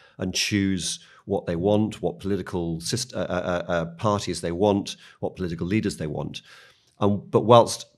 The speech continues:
people have evolved like that, our s-, political and democratic systems haven't.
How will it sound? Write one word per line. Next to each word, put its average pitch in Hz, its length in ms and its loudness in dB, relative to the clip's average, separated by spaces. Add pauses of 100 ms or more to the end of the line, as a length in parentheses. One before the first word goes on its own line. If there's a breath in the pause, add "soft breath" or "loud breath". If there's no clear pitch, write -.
(280)
people 175 340 6
have 95 140 0
evolved 76 460 -2
like - 240 -6
that, 76 340 -4
our 92 140 0
s-, - 560 -8
political 117 500 0
and 92 540 -6
democratic 101 480 -2
systems 104 480 -4
haven't. - 500 -8